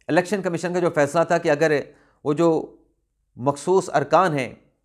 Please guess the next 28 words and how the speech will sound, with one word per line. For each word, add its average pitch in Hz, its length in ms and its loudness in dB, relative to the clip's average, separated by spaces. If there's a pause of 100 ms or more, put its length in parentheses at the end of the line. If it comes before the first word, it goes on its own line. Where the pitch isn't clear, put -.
(320)
केपी 160 200 -2
असम्बली 165 320 -2
के 170 160 -2
जिनसे 151 240 -4
हलफ 147 200 2
नहीं 170 140 -2
लिया 190 160 2
जा 143 120 6
रहा, 139 160 0 (580)
अगर 185 240 4
उनसे 185 260 -2
हलफ 175 200 0
नहीं 185 180 0
लिया 185 160 4
गया 139 180 0 (300)
तो 160 60 -6
फिर 170 140 -2
खैबर 160 280 2
पख्तूनख्वा 170 480 -2
का 165 100 -2
जो 160 120 0
इलेक्शन 135 320 -2
है 127 120 -2 (420)
जो 123 80 -8
कि 160 120 -4
कल 190 180 4
होना 156 240 0
है 113 220 -4